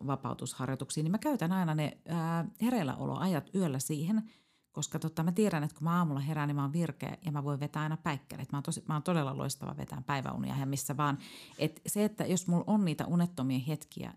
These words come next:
niin mä, se, mä en niinku kärsi siitä. Ja mä katsoin just Facebookissa mun yksi kaveri, joka laittoi siihen, että kun hän yöllä on hereillä, niin hän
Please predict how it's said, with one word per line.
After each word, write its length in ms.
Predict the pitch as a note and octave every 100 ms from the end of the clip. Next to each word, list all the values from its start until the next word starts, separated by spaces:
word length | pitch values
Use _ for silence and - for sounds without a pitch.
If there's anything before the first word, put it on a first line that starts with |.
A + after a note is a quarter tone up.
| -
niin 140 | D3+
mä, 180 | D#3+ D#3 - - - - -
se, 180 | F3 -
mä 100 | F3+
en 60 |
niinku 140 | F3 F3
kärsi 360 | F#3+ C#3 -
siitä. 380 | - - - F3 - - - - -
Ja 60 | D#3+
mä 80 | E3
katsoin 260 | G3 F#3+
just 220 | D#3+ -
Facebookissa 600 | G3+ F#3+ - C3 C#3 -
mun 80 | C#3+
yksi 180 | D3 -
kaveri, 460 | - F3+ C3+ B2+ - -
joka 380 | C3 B2 B2 -
laittoi 300 | D3+ D3 C#3
siihen, 300 | C#3+ D3 A#2+
että 200 | - C#3+
kun 180 | C3+
hän 200 | C#3+ E3
yöllä 300 | G3+ E3 B2+
on 100 | G2
hereillä, 560 | C#3+ E3+ E3 - - - - - - - F3
niin 80 |
hän 140 | E3+